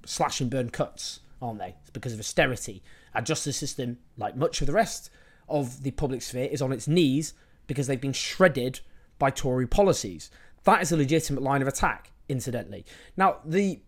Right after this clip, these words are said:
secret barrister notes, adds, "Bear in mind that the sentencing guidelines for sexual assault, which covers assaults on children aged thirteen to sixteen,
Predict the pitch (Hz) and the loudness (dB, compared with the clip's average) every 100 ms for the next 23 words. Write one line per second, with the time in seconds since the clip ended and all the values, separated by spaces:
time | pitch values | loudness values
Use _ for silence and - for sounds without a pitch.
0 | - - - 220 214 196 185 - 135 156 | -16 -2 0 2 4 6 6 4 2 4
1 | 151 110 - - - - _ - 151 143 | 4 2 -6 -14 -16 -20 _ 0 2 2
2 | 117 - - - 214 240 208 180 147 - | -2 -12 -2 6 8 8 6 4 2 2
3 | 185 170 151 147 160 180 143 131 - 135 | 0 2 -2 4 6 6 4 0 -4 -2
4 | 147 - 135 - 180 139 107 - - 175 | -2 0 -6 0 4 4 2 -2 0 2
5 | 147 139 147 120 123 - 135 131 135 135 | 2 2 0 0 -2 0 2 2 2 0
6 | 120 - - - 139 - 123 107 - 202 | 0 -6 -6 0 0 0 -6 -6 -4 -4
7 | - 113 139 | -4 -6 -6